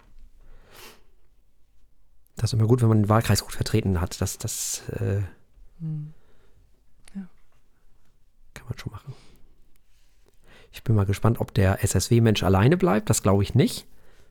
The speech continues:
Speaker 1: Ich glaube, der schließt sich irgendeiner anderen Fraktion an. Oder die machen das so wie in Schleswig-Holstein, weil denen ist es egal. Die geben der S S W immer grundsätzlich den Fraktionsstatus.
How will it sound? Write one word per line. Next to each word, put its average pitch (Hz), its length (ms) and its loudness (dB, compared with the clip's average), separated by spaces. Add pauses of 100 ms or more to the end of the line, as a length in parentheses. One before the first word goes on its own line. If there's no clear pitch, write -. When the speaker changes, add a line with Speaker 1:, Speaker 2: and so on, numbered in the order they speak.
(200)
Speaker 1:
Ich - 60 -16
glaube, - 160 -2
der 107 100 4
schließt - 280 2
sich - 140 -4
irgendeiner 120 340 4
anderen 120 200 4
Fraktion - 480 0
an. 143 260 4 (920)
Oder 170 240 6
die 175 80 4
machen 170 200 6
das 139 180 2
so 131 140 2
wie 131 100 4
in 123 60 4
Schleswig-Holstein, 147 1000 2 (340)
weil 107 140 2
denen 131 180 4
ist 120 80 -2
es 123 160 0
egal. 117 520 0 (580)
Die 127 80 0
geben 135 400 4
der 131 100 4
S 120 140 2
S 127 120 2
W 131 140 4
immer 127 160 4
grundsätzlich 123 560 2
den 110 240 4
Fraktionsstatus. - 920 -2